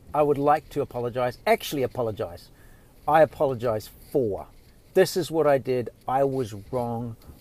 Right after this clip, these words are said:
I'm sorry. Would you forgive me?" And then pause and give them a response. Don't say, "Hey, it's not a problem."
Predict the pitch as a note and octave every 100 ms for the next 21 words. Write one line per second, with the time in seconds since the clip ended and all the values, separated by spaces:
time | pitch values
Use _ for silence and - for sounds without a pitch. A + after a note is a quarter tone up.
0 | - B2+ B2 - D3+ C3 B2+ B2+ C3+ B2+
1 | A#2 C#3+ A#2+ C#3+ - B2+ A2 A#2 G#2 G2+
2 | F2+ - - - - - - - - -
3 | - - C3+ D#3 C3+ G#3+ F#3+ A#2 - -
4 | - C#3+ E3+ D#3+ D#3 D3+ - D3+ B2 C3
5 | G#3+ A3 - F#3 F3 D3+ - - - -
6 | - - G3 F#3 - D#3+ - F3 C3+